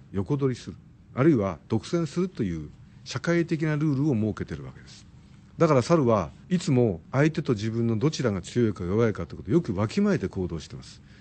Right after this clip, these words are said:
強い猿の前では遠慮、弱い猿の前では堂々と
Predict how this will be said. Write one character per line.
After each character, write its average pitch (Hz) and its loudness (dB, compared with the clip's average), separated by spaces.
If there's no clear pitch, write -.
強 190 6
い 175 8
猿 151 4
の 139 4
前 131 2
で 143 2
は 123 4
遠 85 -4
慮、 73 -8
弱 165 8
い 147 4
猿 127 2
の 113 2
前 101 2
で 113 0
は 113 4
堂 113 2
々 135 2
と 175 -2